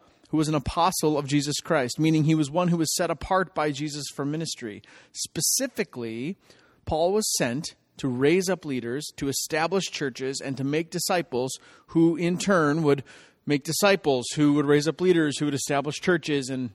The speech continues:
on and on and so on. Paul has written these letters to a group of believers,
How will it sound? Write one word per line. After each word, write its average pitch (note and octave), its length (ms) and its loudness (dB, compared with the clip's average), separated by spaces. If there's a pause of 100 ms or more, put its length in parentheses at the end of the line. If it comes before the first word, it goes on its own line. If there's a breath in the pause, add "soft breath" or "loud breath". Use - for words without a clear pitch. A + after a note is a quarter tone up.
(100)
on C3+ 220 0
and B2+ 120 -4
on A#2 240 -6 (920 soft breath)
and B2+ 100 -12
so B2+ 220 0
on. - 200 -10 (600)
Paul E3+ 180 6
has D#3+ 160 6
written F#3 160 6
these F#3 160 4
letters D#3+ 300 4
to E3+ 100 4
a D#3+ 60 4
group D3 200 0
of E3+ 140 -4
believers, D3+ 480 2